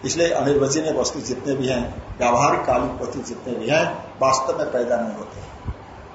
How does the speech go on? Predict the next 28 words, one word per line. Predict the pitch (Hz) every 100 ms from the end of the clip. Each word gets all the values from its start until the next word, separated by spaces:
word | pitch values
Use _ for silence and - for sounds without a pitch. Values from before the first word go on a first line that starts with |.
| - -
अज्ञान, | 135 120 151 160 160 - -
अज्ञान | 127 123 151 156 151
के |
द्वारा | 139 135 156
पैदा | 151 117 117 107
है। | 143 127 - - - -
अज्ञान | 139 170 175
के | 175
द्वारा | 170 165 160
वस्तु | 143 135 156
जो | 143
पैदा | 147 135 135
होता | 127 -
है, | 160
वास्तव | 139 131 131
में | 180
पैदा | - 135 143
होता | 139 - 131
ही | 123
नहीं |
है। | 110 101 - - - - -
जैसे | 147 143 131
रज्जु | 135 135 143
में | 139
सर्प | - 147 -
पैदा | 127 123 127
होता | - - 117
है, | 127